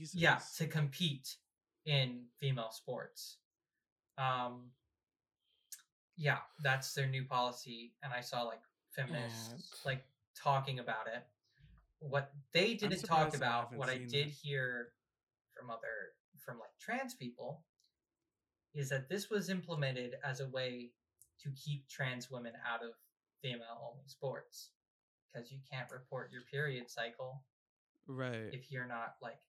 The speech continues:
Speaker 1: actively bleeding.
Speaker 2: That, but it also seems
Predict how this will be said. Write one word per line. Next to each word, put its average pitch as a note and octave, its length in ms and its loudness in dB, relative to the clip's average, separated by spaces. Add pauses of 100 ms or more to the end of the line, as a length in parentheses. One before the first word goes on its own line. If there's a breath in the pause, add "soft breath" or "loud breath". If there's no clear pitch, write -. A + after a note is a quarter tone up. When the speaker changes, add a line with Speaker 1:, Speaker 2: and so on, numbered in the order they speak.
Speaker 1:
actively A#2+ 640 -8
bleeding. D3 380 -6 (2250 soft breath)
Speaker 2:
That, C#3 480 2
but C#3+ 160 -2
it C3+ 120 0
also F3 760 -6 (840)
seems C3+ 800 -8